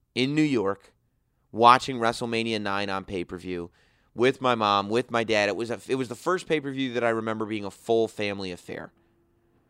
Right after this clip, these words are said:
And WrestleMania nine, I, for the longest time, looked back on it with such fond memories, and that was probably because I was watching with a nostalgic lens,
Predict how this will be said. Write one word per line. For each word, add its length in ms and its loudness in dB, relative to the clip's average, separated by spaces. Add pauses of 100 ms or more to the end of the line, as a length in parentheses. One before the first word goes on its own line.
(400)
And 80 -2
WrestleMania 600 2
nine, 420 -4 (1120)
I, 260 6
for 200 4
the 80 6
longest 540 4
time, 280 0
looked 200 -4
back 260 0
on 140 0
it 180 -4
with 160 -8
such 220 -4
fond 420 0
memories, 420 -4
and 160 -6
that 80 0
was 100 -4
probably 420 4
because 500 -2 (340)
I 120 6
was 120 4
watching 400 2
with 140 -4
a 80 0
nostalgic 640 -2
lens, 420 -6